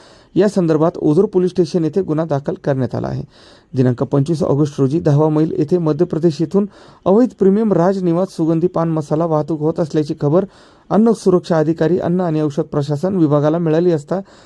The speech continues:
त्यांनी दहावा मैल येथे दुपारी दीड वाजता सापळा रचून संबंधित अशोक लेलँड कंपनीचे वाहन क्रमांक डी डी शून्य एक एफ चौऱ्याण्णव अकरा अडवून चौकशी केली असता त्यामध्ये प्रीमियम राज निवास सुगंधित पान मसाला पांढऱ्या रंगाच्या मोठ्या गोण्यांमध्ये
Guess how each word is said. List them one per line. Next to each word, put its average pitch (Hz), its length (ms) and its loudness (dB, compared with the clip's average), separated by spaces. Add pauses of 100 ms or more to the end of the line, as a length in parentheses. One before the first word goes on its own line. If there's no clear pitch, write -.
(200)
त्यांनी 190 200 4
दहावा 185 300 2
मैल 196 200 0
येथे 175 220 0
दुपारी 165 300 -2
दीड 156 200 0
वाजता 175 280 -2
सापळा 160 380 0
रचून 156 360 -2 (920)
संबंधित 208 540 2
अशोक 175 280 0
लेलँड 175 320 2
कंपनीचे 170 460 -2
वाहन 160 380 0
क्रमांक 180 380 0
डी 175 260 0
डी 175 200 0
शून्य 165 300 0 (100)
एक 196 220 -2 (420)
एफ 190 300 2 (200)
चौऱ्याण्णव 190 440 2
अकरा 185 260 -2
अडवून 185 280 2
चौकशी 180 420 -2
केली 170 260 0
असता 202 280 -2 (420)
त्यामध्ये 214 340 2
प्रीमियम 196 400 0
राज 180 240 0
निवास 175 340 -2
सुगंधित 165 320 -2 (100)
पान 180 160 0
मसाला 170 380 -2 (340)
पांढऱ्या 185 320 2
रंगाच्या 175 300 0
मोठ्या 175 280 -2
गोण्यांमध्ये 185 580 2